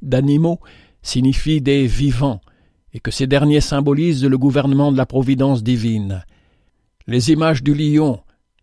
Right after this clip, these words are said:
du bœuf, de l'homme et de l'aigle réveilleront dans votre pensée les notions de puissance, de stabilité, d'intelligence et de célérité qui s'appliquent à cette providence.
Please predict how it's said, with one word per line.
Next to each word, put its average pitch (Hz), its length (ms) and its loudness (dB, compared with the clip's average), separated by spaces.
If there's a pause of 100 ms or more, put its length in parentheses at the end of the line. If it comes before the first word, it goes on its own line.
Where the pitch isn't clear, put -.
du 139 140 0
bœuf, 147 360 0 (360)
de 127 120 0
l'homme 143 480 2 (120)
et 139 80 0
de 147 100 2
l'aigle 117 500 0 (120)
réveilleront 147 640 2
dans 139 140 2
votre 139 260 -2
pensée 143 480 -2
les 135 100 0
notions 131 380 0
de 127 80 -4
puissance, 151 720 -4
de 127 260 -6
stabilité, 147 760 -2 (400)
d'intelligence 160 920 0
et 131 80 -4
de 123 80 -4
célérité 156 720 0
qui 131 160 -2
s'appliquent 135 480 0
à 110 40 0
cette 131 220 -4
providence. 117 840 -4